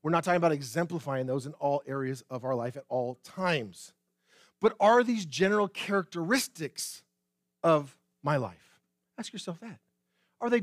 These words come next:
general characteristics? We're not talking about you're perfectly consistent in those at all time, but are they general characteristics of your life? Ask yourself, "Do I sense these attitudes in my heart? Do I sense these in my heart?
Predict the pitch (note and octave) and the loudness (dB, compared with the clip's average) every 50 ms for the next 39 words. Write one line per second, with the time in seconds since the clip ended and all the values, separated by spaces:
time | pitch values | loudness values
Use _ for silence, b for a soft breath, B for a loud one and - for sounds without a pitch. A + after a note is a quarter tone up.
0 | E3+ D3 C3+ C3 B2+ D#3 F#3 B3 B3+ C4+ C4+ B3+ A3+ G3+ F#3+ E3+ - - - E3+ | 0 -4 -10 -8 -6 0 2 4 4 6 6 6 4 4 4 2 0 0 0 0
1 | D3+ - - C#3 C#3 A#2 - B2 A2 - - - b b b b b b C4 C4+ | 0 0 -2 -4 -6 -6 -6 -8 -12 -12 -14 -20 b b b b b b 2 2
2 | C4 A3+ A#3 A3+ G#3+ G#3+ G#3 F#3+ F3+ F3+ - - G#3+ G3 G#3+ A3 E3+ F#3+ F#3 - | 4 4 4 4 4 4 4 2 2 0 0 0 0 0 0 -2 -4 -4 -2 0
3 | F#3 E3 - - G3+ - - - G3 F3 F3+ E3+ D3+ D3+ D#3 D3+ C#3+ - A#3 B3 | 0 0 0 -2 -6 -6 -8 -8 -4 0 2 2 4 4 2 2 2 2 2 4
4 | A3+ D4+ G#3 G#3 b b b b b C4 C4 C4 B3+ C4 B3 F#3+ E3 D#3 E3 G3 | 4 4 2 0 b b b b b 6 6 8 6 6 4 2 -4 -8 -2 2
5 | B3+ C#4 D#4 D#4+ D#4+ D4+ D4 - - A3+ G#3 F#3 D#3 - - C#3 C3 A2 - - | 2 2 2 2 0 -2 -4 -4 -4 -4 -2 -2 -2 -4 -6 -8 -8 -8 -10 -14
6 | - A#2+ - - - - _ _ _ F3+ E3 E3+ F#3+ A3+ B3 A#3+ G3+ D3+ - - | -18 -18 -18 -18 -20 -20 _ _ _ -6 -2 2 4 6 8 8 6 6 2 -6
7 | - _ _ _ _ _ _ _ _ _ _ _ B B B B B A#3 B3 A3+ | -18 _ _ _ _ _ _ _ _ _ _ _ B B B B B 4 4 4
8 | G#3+ C4+ G#3+ A3 B3 A3+ - b b b b E3 D#3 A#3 A#3+ A#3 A#3+ A3+ - - | 2 0 2 2 2 2 0 b b b b -2 4 6 6 6 6 4 2 -2
9 | - A3+ A#3+ D4 - - - - B3 A#3+ A3 A3+ G3+ F3 G3+ A3 A3+ - - A3 | 0 0 0 0 0 -4 -4 -2 0 0 -2 -2 0 0 2 2 0 -2 -4 -6
10 | A3+ F#3 G#3+ G#3+ G#3 G#3 F#3+ G3 C4+ C#4+ F3+ A#2 - _ _ _ _ _ _ _ | -4 -2 -2 0 0 0 -2 -2 -6 -10 -12 -14 -16 _ _ _ _ _ _ _
11 | _ _ _ _ _ _ _ - A3 G#3 - C4 C4 - D4+ C4 B3+ B3+ A#3 A3 | _ _ _ _ _ _ _ -4 -4 -2 -2 -2 -4 -4 -6 -8 -6 -6 -6 -4
12 | G#3+ G3+ E3 C3 B2 - | -4 -2 -4 -4 -4 -8